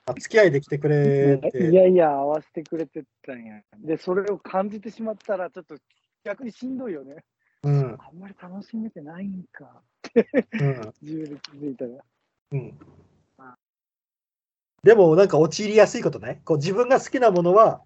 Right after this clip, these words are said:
Speaker 1: 相手も好きになってくれるはずとか。
Speaker 2: わかるわかるわかる。
Speaker 1: うん。
Speaker 2: うん。
Speaker 1: なんか、ポンセさん、なんか連れてたことない？
Speaker 2: でも、
Speaker 1: 彼女とか。
Speaker 2: でも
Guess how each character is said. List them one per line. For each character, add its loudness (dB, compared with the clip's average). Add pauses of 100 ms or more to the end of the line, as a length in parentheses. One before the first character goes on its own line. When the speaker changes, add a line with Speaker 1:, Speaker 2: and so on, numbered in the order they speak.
Speaker 1:
相 4
手 -4
も -8
好 -12
き -8
に -4
な -4
っ -10
て -12
く -4
れ 2
る -2
は -6
ず -12
と -4
か。 -2
Speaker 2:
わ -10
か 0
る -
わ -4
か -2
る -4
わ -4
か -8
る。 -12 (380)
Speaker 1:
う -4
ん。 0
Speaker 2:
う -6
ん。 -20 (2500)
Speaker 1:
な 4
ん -2
か、 0
ポ 8
ン 6
セ 2
さ 2
ん、 0
な 2
ん -10
か -2
連 0
れ 4
て -8
た -6
こ -8
と -12
な -4
い？ -10 (180)
Speaker 2:
で 4
も、 2
Speaker 1:
彼 -6
女 -12
と -16
か。 -20 (180)
Speaker 2:
で -2
も -4